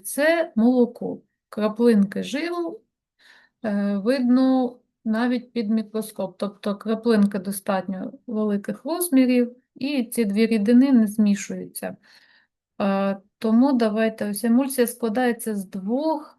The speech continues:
взаємно нерозчинних рідин. Тобто там обов'язково буде дві рідини, тому два варіанти вже відпадає, а перший варіант не підходить, тому що тут говориться розчинних.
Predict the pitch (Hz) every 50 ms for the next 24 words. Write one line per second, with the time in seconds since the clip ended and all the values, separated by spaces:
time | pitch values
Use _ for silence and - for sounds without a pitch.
0 | _ _ 214 202 208 196 190 226 220 220 208 202 240 277 285 269 254 254 247 254
1 | 247 240 240 262 262 262 269 262 262 - - - - 269 277 262 233 214 202 196
2 | 196 - - - 190 202 196 185 - 196 190 180 180 175 170 _ _ _ _ _
3 | _ _ _ _ _ _ _ _ _ 214 202 202 - - 196 196 - 233 233 233
4 | 226 220 208 214 233 233 233 226 - - 240 226 208 202 214 202 196 208 233 285
5 | 311 311 311 294 302 269 254 254 254 254 - 226 220 220 220 214 208 202 262 247
6 | - - - 220 208 214 226 220 214 220 214 214 214 214 214 202 208 214 196 196
7 | - - 208 196 208 208 214 208 - _ 208 190 196 202 196 196 196 - - -
8 | - 208 208 202 202 202 202 202 202 196 - - 247 247 240 - 226 214 208 214
9 | 233 240 240 240 233 - - _ _ _ _ _ 202 208 214 208 - 220 208 -
10 | _ _ - 214 226 233 226 233 220 - - 202 196 196 202 202 - - 240 214
11 | - _ _ _ _ _ - _ _ _ _ - - - - _ _ _ _ _
12 | _ _ 214 208 208 208 190 196 208 202 214 220 202 208 202 - 214 208 214 208
13 | 208 - - 202 190 180 180 196 185 - - _ _